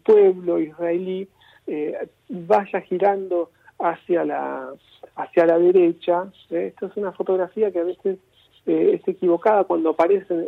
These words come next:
eh, estos movimientos de personajes como Netanyahu, porque en general vino el tema de la vacuna, lo podemos mezclar, ¿eh? Porque no, no,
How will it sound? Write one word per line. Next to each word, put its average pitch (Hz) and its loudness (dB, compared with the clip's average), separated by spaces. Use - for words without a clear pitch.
eh, 170 -6
estos - -6
movimientos 170 -2
de - -12
personajes 170 -6
como 160 0
Netanyahu, 190 2
porque 247 0
en 240 -2
general 233 2
vino 220 -4
el 196 -2
tema 220 -4
de 190 0
la 180 0
vacuna, 180 2
lo 160 2
podemos 226 4
mezclar, 185 4
¿eh? 180 -4
Porque 180 -8
no, 202 -8
no, 196 -4